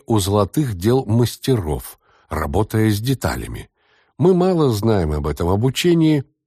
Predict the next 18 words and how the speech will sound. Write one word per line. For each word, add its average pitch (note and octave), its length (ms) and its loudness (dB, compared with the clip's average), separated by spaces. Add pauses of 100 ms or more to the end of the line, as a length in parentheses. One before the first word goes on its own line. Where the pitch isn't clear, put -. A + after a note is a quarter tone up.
но A#2 200 4
оно D#3 180 2
было D#3 240 2
в - 120 -6
порядке C#2+ 480 -4
вещей. - 540 -6 (480)
Этой G2 460 0
тщательности C3+ 1000 0
и A2 280 -2
тонкости B2 840 -2
отделки, F2+ 800 -4 (400)
которые D#3 720 2
развивались A2 800 2
в E2 40 -4
работе F2+ 640 -2
с E2+ 140 -6
драгоценными E2 840 -2
металлами, D3 720 0